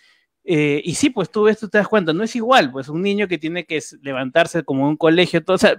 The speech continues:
su vida es un colegio, ¿no? O sea, los tratan bien y todo, pero no es igual, pues, que tener una, una familia que los cobije y que pueda desarrollarse individualmente, ¿no? Es, todo es colectivo, ¿no? Entonces, te das cuenta de la diferencia incluso hasta en las miradas de los chicos, de los niños, ¿no? No, no es igual, sí, se, se siente que hay una,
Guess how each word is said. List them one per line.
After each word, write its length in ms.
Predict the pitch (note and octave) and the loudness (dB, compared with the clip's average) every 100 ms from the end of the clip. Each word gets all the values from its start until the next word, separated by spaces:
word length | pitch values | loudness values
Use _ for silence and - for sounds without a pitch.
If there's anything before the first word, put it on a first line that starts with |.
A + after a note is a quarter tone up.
| A3 | -2
su 140 | - A3 | 0 4
vida 140 | B3+ | 4
es 60 | A3+ | 4
un 120 | A3+ | 4
colegio, 360 | G#3+ E3+ - | 4 2 0
¿no? 100 | C3+ | -6
O 20 | E3+ | -2
sea, 180 | F3 - | -4 -4
los 120 | C3 | -2
tratan 300 | F#3+ F3+ E3 | 2 4 4
bien 220 | E3 E3 | 4 2
y 80 | D3+ | 0
todo, 260 | - D#3+ D#3+ | -2 -2 -2
pero 160 | B2+ | -4
no 100 | C3 | -4
es 140 | D#3+ - | -4 -6
igual, 340 | D#3 E3 C3+ - | -2 0 0 -2
pues, 120 | - | -16
que 80 | B2+ | -12
tener 380 | B2 C3+ C#3 | -6 -2 -2
una, 460 | C#3 C#3 C3+ B2 B2 _ _ _ | 0 0 0 -2 -8 _ _ _
una 200 | D#3+ F3 | 0 2
familia 460 | E3+ D#3+ F3+ F3+ F3+ | 4 2 4 2 2
que 100 | D#3+ | 2
los 140 | D3 | 0
cobije 380 | - C#3 D#3 D#3+ | 0 2 2 2
y 20 | |
que 120 | D3 | -2
pueda 180 | C3+ D3 | 0 2
desarrollarse 500 | D3 C3+ B2 C#3 C#3+ C3+ | 2 0 0 0 -2 -4
individualmente, 580 | B2 B2 C#3 C3+ G2+ G2+ | -4 -2 0 -2 -4 -8
¿no? 100 | C3+ | -8
Es, 220 | - - - - - | -10 -12 -20 -6 2
todo 180 | F#3+ F#3+ | 6 6
es 80 | |
colectivo, 640 | - D3 B2+ - D#3+ A2 G#2+ | 4 2 2 2 2 0 -6
¿no? 80 | C3+ | -10
Entonces, 320 | D#3 E3 F3 - - - _ - | -8 -8 -8 -14 -20 -20 _ 4
te 80 | |
das 140 | F#3+ - | 4 6
cuenta 240 | A3+ A#3 | 4 6
de 20 | |
la 60 | A3 | 6
diferencia 360 | F3 E3+ F#3+ G3 | 6 6 4 2
incluso 240 | F#3 F#3+ | 0 0
hasta 160 | F#3+ D#3+ | 0 0
en 80 | D3+ | 0
las 100 | C#3 | 0
miradas 380 | D3 F3+ G3 E3 | 2 4 4 4
de 60 | |
los 120 | C#3+ | -2
chicos, 380 | - G3 D3 - | -6 -12 -14 -12
de 80 | B2+ | -10
los 120 | B2 E3 | -8 -6
niños, 320 | F#3 C3 A#2+ | -4 -6 -8
¿no? 100 | D3+ | -12
No, 180 | D#3+ F3 | -10 -12
no 120 | F3 | -12
es 160 | E3+ E3 | -14 -10
igual, 320 | D#3 E3 C#3+ | 0 2 2
sí, 160 | E3 | -4
se, 160 | D3 D3 | -8 -8
se 140 | - | -10
siente 340 | - F3 F3+ F3 | -2 0 0 2
que 80 | F3 | 2
hay 120 | F3 | 4
una, 340 | F3 E3 D3 | 4 2 0